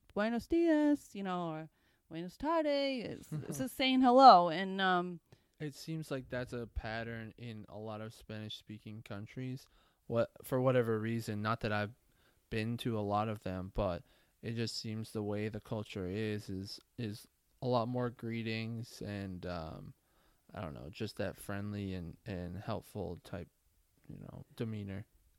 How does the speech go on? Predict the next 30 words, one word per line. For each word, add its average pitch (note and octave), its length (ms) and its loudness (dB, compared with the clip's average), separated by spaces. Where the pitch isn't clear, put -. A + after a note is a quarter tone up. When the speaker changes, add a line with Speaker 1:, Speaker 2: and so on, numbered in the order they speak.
Speaker 1:
Not, A3 220 6
I, G#3 260 10
I A3+ 100 8
think A3+ 240 6
that's G3+ 300 6
true. G#3+ 580 12
I G3+ 140 6
think C#4 220 10
that's D4+ 200 10
true D4+ 160 12
in C#4 80 12
a A3+ 60 12
lot A3+ 320 12
of G#3 100 4
places, E3 460 2
actually. E3+ 400 4
But D#3+ 260 8
one B3+ 560 10
thing G#3+ 380 6
that F#3+ 340 2
struck - 440 6
me F#3 160 6
was F3 240 6
that E3+ 320 4
people D4 320 10
come A3 320 2
to G#3 140 8
the F#3 100 6
U F3+ 260 8
S, - 460 2